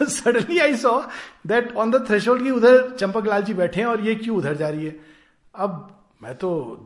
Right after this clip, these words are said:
जब देखा उनको, then I realized, तो this is not, uh, ordinary, this is something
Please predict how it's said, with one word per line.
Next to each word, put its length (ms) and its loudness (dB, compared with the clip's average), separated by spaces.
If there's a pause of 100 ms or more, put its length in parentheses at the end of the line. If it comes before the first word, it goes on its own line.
(120)
जब 240 -8
देखा 260 -6
उनको, 280 0
then 160 -4
I 120 -4
realized, 520 -10
तो 200 -4
this 320 -12
is 40 -8
not, 300 -6
uh, 280 -4 (460)
ordinary, 560 -6
this 120 -10
is 180 -16
something 220 -10